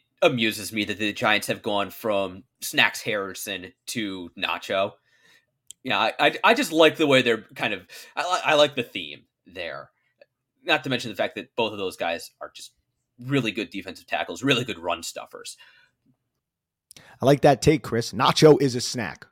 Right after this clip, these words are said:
Speaker 2: And hopefully Rakeem Nunez-Roches can play to some sort of level that Snacks showed with the New York Giants, 'cause Snacks was a pretty impactful player when the Giants signed him. I believe that was back in twenty fifteen during that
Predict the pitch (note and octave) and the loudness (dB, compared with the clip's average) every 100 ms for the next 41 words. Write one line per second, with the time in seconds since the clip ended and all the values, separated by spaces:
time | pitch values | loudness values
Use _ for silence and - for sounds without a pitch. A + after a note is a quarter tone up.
0 | _ _ - G#2 A2+ D3 C3 B2 B2 - | _ _ -6 2 4 4 4 4 2 -2
1 | - B2 - C#3 B2+ B2+ A#2 G2 A#2 A2+ | -8 -6 2 4 6 6 4 6 4 4
2 | A2 - G#2+ - A#2+ A2+ G#2+ - - A2+ | 2 0 -4 0 2 2 0 -6 -8 -4
3 | - - D3+ C#3 B2 G#2 _ _ - C#3 | -2 6 8 8 4 -4 _ _ -2 0
4 | A2 A#2 A2+ G#2 F#2+ - A2+ G2+ - - | 0 0 0 0 -4 -6 -4 -4 -6 -6
5 | - A2 F#2 G2 G2+ G2+ G2 F#2+ G2 G2+ | -2 -2 -2 -6 -4 -4 -4 -6 -4 -6
6 | - - G#2+ A2 F#2 - A2+ G#2+ F2+ B2 | -8 -6 -6 -6 -8 -8 -6 -4 -4 -2
7 | A2+ - G2+ - A#2+ A2 G2 F#2+ G#2+ G2+ | -2 -4 -6 0 2 2 -2 -2 -2 -2
8 | - G#2 A2+ G2 F#2 G#2 A2 G2 G2 A2 | -4 -4 -2 -4 -6 -4 -2 -2 -2 0
9 | G#2 - F2+ - - - E3 D3 C#3+ - | 0 -2 -12 -14 -20 0 4 6 6 4
10 | D3+ D3+ C3 B2 B2 A#2 A2+ | 2 4 4 4 4 0 -2